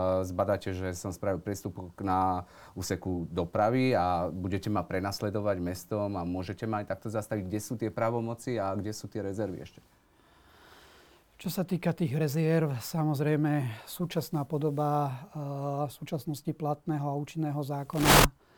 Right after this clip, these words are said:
Speaker 2: tam je. To znamená, momentálne pracujeme na novom zákone. Bola vytvorená pracovná skupina na ministerstve vnútra, ktorej súčasťou sú aj kolegovia, e, z iných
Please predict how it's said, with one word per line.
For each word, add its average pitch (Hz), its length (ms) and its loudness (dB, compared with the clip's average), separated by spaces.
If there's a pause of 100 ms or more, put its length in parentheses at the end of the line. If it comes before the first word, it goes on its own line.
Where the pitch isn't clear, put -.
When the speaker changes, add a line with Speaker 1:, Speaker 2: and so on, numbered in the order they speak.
(260)
Speaker 2:
tam 147 240 -4
je. 170 400 2
To - 80 -10
znamená, 147 480 0
momentálne 143 720 0
pracujeme 143 640 -2
na 139 160 0
novom 131 400 -2
zákone. 170 720 0 (640)
Bola 147 240 4
vytvorená 143 560 -2
pracovná 143 560 -2
skupina 143 720 -2
na 143 160 -2
ministerstve 139 640 -2
vnútra, 165 720 4 (400)
ktorej 147 240 2
súčasťou 147 960 0
sú 151 320 -4
aj 147 400 2 (560)
kolegovia, 147 800 4 (340)
e, 143 220 -2
z 139 160 0
iných 165 180 4